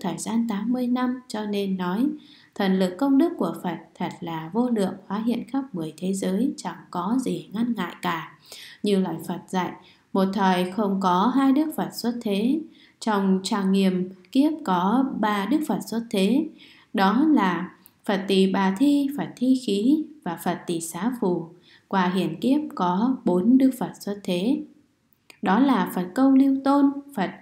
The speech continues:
Câu Na Hàm, Phật Ca Diếp và Phật Thích Ca. Ngoài trang nghiêm kiếp và hiển kiếp, các kiếp khác không có Phật xuất thế. Chúng sanh thật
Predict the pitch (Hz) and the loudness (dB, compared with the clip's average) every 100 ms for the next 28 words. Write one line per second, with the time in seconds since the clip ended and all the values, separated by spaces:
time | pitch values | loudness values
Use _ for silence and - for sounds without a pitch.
0 | 175 - 214 208 208 202 196 196 180 175 | -8 -4 -4 -2 -2 -2 -2 -2 -2 -6
1 | - _ _ - 190 190 180 185 180 269 | -10 _ _ -6 -4 -4 -2 -2 2 2
2 | 311 - - - 160 - 160 - 233 240 | 2 -2 -10 -8 -8 -10 -14 -4 -4 -4
3 | 226 196 190 190 - _ _ _ 185 175 | 0 2 2 0 -10 _ _ _ -2 -2
4 | 175 214 196 190 196 190 277 320 - 170 | -4 -2 2 2 2 0 0 0 0 -6
5 | 160 165 160 - 269 302 294 226 233 247 | -4 -6 -6 0 2 2 -2 -6 -4 -2
6 | 247 - 269 311 311 226 190 - 180 - | -2 0 2 2 -2 -4 -4 -6 -12 -10
7 | 185 - 208 208 - 180 190 269 - - | -10 -8 -10 -10 -6 -4 -2 -2 -4 -18
8 | _ - - - - 233 240 294 262 190 | _ -20 -20 -4 2 2 4 2 2 0